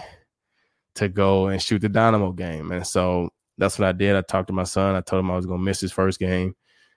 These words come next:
but I wanted to go and shoot the soccer game and, and try to do that. And he was like, "All right, Dad." So I went, shot that, and made it back to his game.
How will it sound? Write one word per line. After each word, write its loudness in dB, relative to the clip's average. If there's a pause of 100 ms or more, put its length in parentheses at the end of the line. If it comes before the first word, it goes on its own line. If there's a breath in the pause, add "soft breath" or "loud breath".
(140)
but 2
I 4
wanted 2
to 2
go 2
and 0
shoot 2
the 0
soccer 2
game 0
and, 0
and -2
try 0
to -2
do 0
that. 0
And -4
he 0
was -2
like, 2
"All 8
right, 8
Dad." 4
So 0
I 0
went, 2
shot 0
that, 2
and -2
made 0
it -6
back -2
to -2
his -2
game. 2